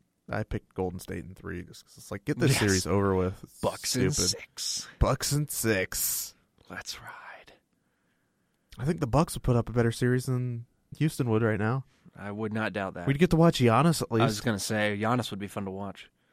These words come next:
Speaker 1: Speaking of fun to watch, Dallas O K C is tied at one one.
Speaker 2: Oh, man, that game two was epic. Oh, I loved every second of that game two, man.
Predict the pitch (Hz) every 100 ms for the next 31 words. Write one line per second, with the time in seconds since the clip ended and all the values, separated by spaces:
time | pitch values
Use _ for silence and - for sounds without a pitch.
0 | _ _ _ _ 139 151 165 160 143 165
1 | 170 107 127 202 233 208 202 202 185 208
2 | 170 - 175 185 160 139 - 127 117 110
3 | 131 131 147 143 131 147 135 - 147 156
4 | 165 190 196 175 165 - - - - 151
5 | 131 - - - - - - - - -
6 | _ _ _ - - 131 117 123 160 139
7 | 139 135 123 - - 151 135 120 113 107
8 | 117 107 101 113 104 104 104 107 107